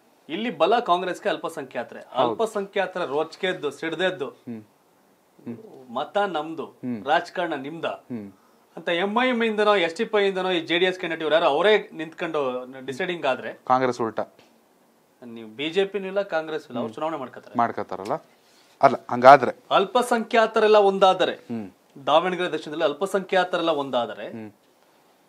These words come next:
Speaker 1: ಶಾಮನೂರು ಮ-, family and, ಆ, ಬಿ ಜೆ ಪಿ ಅವರು ಹಿಂದೂ ವೋಟ್ ಸ್ಪ್ಲಿಟ್ ಮಾಡ್ಕೊತಾರ,
Speaker 2: ಹ್ಮ್.
Speaker 1: ಕಾ-, ಗೆದ್ಕೊತಾರೆ ಅಲ್ಪಸಂಖ್ಯಾತರು.
Speaker 2: ಎಷ್ಟು ವರ್ಷ ಬಳಸ್ಕೊತೀರಿ ನಮ್ನ ಅಂತ?
Speaker 1: ಅಲ್ಪಸಂಖ್ಯಾತರ ಅಳಲೇನು ಅಂದ್ರೆ ಈಗಾಗಲೇ ಒಂದ್ ಕಡೆ ಒಂದಷ್ಟು ಕಡೆ ನೋಡಿ ಆ ಏಟ್ ಕೊಟ್ಟವ್ರು ಆಗ್ಲಿ ಎಂ ಐ ಎಂ ಇಂದ ಎಸ್ ಡಿ ಪಿ ಇಂದ ನಿಂತ್ಕೊಂಡು.
Speaker 2: ಹೌದು.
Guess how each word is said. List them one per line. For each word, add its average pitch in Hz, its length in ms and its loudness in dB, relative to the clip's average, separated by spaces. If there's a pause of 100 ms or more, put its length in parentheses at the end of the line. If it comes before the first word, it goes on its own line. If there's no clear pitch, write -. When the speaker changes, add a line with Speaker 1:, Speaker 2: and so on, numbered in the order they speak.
(480)
Speaker 1:
ಶಾಮನೂರು 254 800 4
ಮ-, 233 260 0
family 233 340 -2
and, 233 120 2
ಆ, 220 200 6
ಬಿ 202 180 2
ಜೆ 220 120 4
ಪಿ 214 140 0
ಅವರು 220 360 2
ಹಿಂದೂ 202 260 0
ವೋಟ್ 214 160 8
ಸ್ಪ್ಲಿಟ್ 208 280 -4
ಮಾಡ್ಕೊತಾರ, 208 360 0
Speaker 2:
ಹ್ಮ್. 123 380 -10 (240)
Speaker 1:
ಕಾ-, 220 300 -4
ಗೆದ್ಕೊತಾರೆ 226 440 -4
ಅಲ್ಪಸಂಖ್ಯಾತರು. 175 760 -10 (100)
Speaker 2:
ಎಷ್ಟು 180 280 4
ವರ್ಷ 226 140 8
ಬಳಸ್ಕೊತೀರಿ 131 640 6
ನಮ್ನ 104 200 -4
ಅಂತ? 110 220 -2 (580)
Speaker 1:
ಅಲ್ಪಸಂಖ್ಯಾತರ 214 800 0
ಅಳಲೇನು 170 440 2
ಅಂದ್ರೆ 143 260 -4
ಈಗಾಗಲೇ 190 220 4
ಒಂದ್ 208 120 2
ಕಡೆ 202 100 0
ಒಂದಷ್ಟು 190 200 -4
ಕಡೆ 196 120 0
ನೋಡಿ 185 180 0
ಆ 143 200 4
ಏಟ್ 175 200 -2
ಕೊಟ್ಟವ್ರು 175 320 2
ಆಗ್ಲಿ 151 200 2
ಎಂ 156 160 -2
ಐ 160 60 0
ಎಂ 156 120 -6
ಇಂದ 151 140 -2
ಎಸ್ 147 220 4
ಡಿ - 60 -12
ಪಿ 156 140 -4
ಇಂದ 147 120 -4
ನಿಂತ್ಕೊಂಡು. 131 440 -8 (160)
Speaker 2:
ಹೌದು. 101 300 4